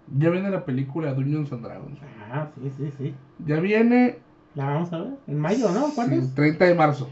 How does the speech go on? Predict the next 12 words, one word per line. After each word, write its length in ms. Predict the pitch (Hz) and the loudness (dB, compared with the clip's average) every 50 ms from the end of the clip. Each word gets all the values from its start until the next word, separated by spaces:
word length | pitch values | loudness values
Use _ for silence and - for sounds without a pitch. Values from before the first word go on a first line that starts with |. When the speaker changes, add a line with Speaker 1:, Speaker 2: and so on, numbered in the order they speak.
| - | -8
Speaker 1:
Treinta 300 | - 143 139 143 151 160 | -4 -2 -2 -2 0 0
de 60 | 156 147 | 0 2
Speaker 2:
Ah, 20 | |
Speaker 1:
marzo 300 | - 208 - - - 160 | 4 4 4 4 2 2
Speaker 2:
treinta 220 | 160 151 139 135 - | 0 0 0 0 2
de 40 | 120 | 2
Speaker 1:
ya 60 | 127 131 | 4 4
Speaker 2:
marzo. 120 | 131 131 | 6 4
Speaker 1:
llega. 240 | 123 110 92 - - | 4 2 0 -4 -8
Speaker 2:
Ajá, 400 | - - - - 143 - 135 165 | -10 -10 -10 -10 -10 -8 -8 -8
ajá. 560 | 170 135 - 131 147 - - - - - 131 | -8 -8 -10 -10 -12 -12 -14 -16 -16 -6 -2
Speaker 1:
Llega, 460 | 135 160 190 208 208 220 220 226 226 | 0 2 2 2 2 4 4 4 4